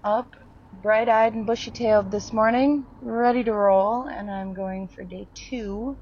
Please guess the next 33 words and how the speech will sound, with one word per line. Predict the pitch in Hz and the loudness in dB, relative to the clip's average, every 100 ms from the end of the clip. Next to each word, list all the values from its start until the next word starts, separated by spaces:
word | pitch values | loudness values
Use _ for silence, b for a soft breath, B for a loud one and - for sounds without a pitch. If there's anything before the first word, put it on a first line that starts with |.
| - - - - - - | -16 -18 -18 -18 -18 -10
of | 180 | -8
this | 185 185 - | -6 -8 -4
workshop. | 185 180 - 180 190 233 - - - - - - - - | -4 -4 -2 0 0 -6 -12 -12 -12 -12 -14 -16 -18 -6
Um, | 175 170 170 185 190 185 - - - | -4 -4 -4 -8 -12 -14 -20 -20 -16
I'm | 175 170 170 170 175 - | -10 -8 -6 -8 -10 -10
pulling | 247 233 226 | -8 -8 -6
in | 214 220 | -8 -6
right | 202 208 220 | -4 -4 -4
now, | 196 185 208 269 285 | -4 -2 -2 -4 -6
and | 254 | -10
I'm | 208 185 | -10 -8
gonna, | 180 180 175 175 - - - - - - - - - | -4 -4 -4 -6 -8 -12 -14 -14 -16 -18 -20 -18 -8
um, | 175 175 175 180 | -6 -4 -6 -6
yeah, | 175 220 247 - | -6 -6 -8 -14
I'm | - | -8
ready | 180 185 | -6 -6
for | - | -8
the | 185 | -8
day. | 185 185 233 | 0 0 0
Today's | - - 190 190 | -8 -10 -10 -8
gonna | 190 | -8
be | 180 185 | -6 -6
a | |
more | 180 175 | -2 -4
hands-on | 175 175 170 175 165 170 | -2 -4 -4 -4 -4 -4
day, | 180 185 214 | -4 -4 -6
so | - 180 | -10 -10
we're | 175 | -8
gonna | 175 170 | -8 -10
do | 170 170 | -10 -10
a | 165 | -8
lot | 165 165 | -6 -6
of, | 165 | -8